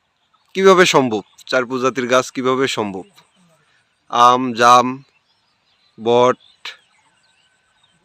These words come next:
সব মিলিয়ে গাছটা আপনারা ভালোভাবে দে-, দেখাইতে পারতেছি, আপনাদের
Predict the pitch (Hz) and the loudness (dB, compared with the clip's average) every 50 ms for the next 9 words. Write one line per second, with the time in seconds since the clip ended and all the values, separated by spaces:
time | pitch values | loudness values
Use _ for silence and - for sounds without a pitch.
0 | _ _ _ _ _ _ 202 190 180 160 _ _ _ _ _ _ _ _ _ _ | _ _ _ _ _ _ _ _ _ _ _ _ _ _ _ _ _ _ _ _
1 | _ _ _ _ 1077 _ 784 _ _ _ _ _ 1077 _ _ _ _ _ _ _ | _ _ _ _ _ _ _ _ _ _ _ _ _ _ _ _ _ _ _ _
2 | _ _ _ _ _ _ _ _ - - - 180 165 147 170 175 175 180 185 185 | _ _ _ _ _ _ _ _ -8 -2 0 0 2 2 2 2 4 6 6 6
3 | 185 185 180 175 - - _ _ _ - 147 139 131 - - 156 147 120 139 143 | 6 6 4 2 0 -6 _ _ _ -6 -4 -4 -2 0 0 0 0 2 2 2
4 | 143 139 131 127 120 123 127 135 139 135 135 135 123 131 131 127 117 113 123 120 | 2 2 2 2 2 2 2 2 2 2 0 0 2 2 2 2 2 2 0 2
5 | 131 131 113 135 131 127 - - 135 120 - 139 135 120 113 123 120 123 143 | 2 0 0 -2 -4 -4 -4 -4 -8 -6 -4 -4 -4 -4 -4 -4 -4 -2 -4